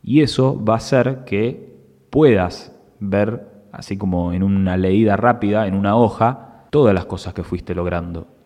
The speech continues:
todas las cosas que vos fuiste consiguiendo, la persona en la cual vos te fuiste convirtiendo a través de todo este tiempo.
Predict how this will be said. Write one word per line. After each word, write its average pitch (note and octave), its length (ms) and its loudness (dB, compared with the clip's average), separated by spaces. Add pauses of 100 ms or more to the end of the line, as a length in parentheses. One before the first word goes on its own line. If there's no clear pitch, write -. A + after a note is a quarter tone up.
(340)
todas A2 200 0
las F#2 120 -2
cosas F#2+ 280 -6
que F#2+ 100 -4
vos F2+ 140 -2
fuiste - 920 -6
consiguiendo, F2+ 840 -4 (640)
la F#2 260 -4
persona F#2+ 680 0
en F#2 120 -8
la F2+ 140 -6
cual G#2 180 2
vos G2+ 180 0
te - 80 -6
fuiste - 340 -4
convirtiendo F2+ 1040 -2 (580)
a F#2+ 100 -6
través F#2+ 280 -2
de F2+ 80 -4
todo F#2+ 180 0
este F#2+ 180 -6
tiempo. F2 520 -8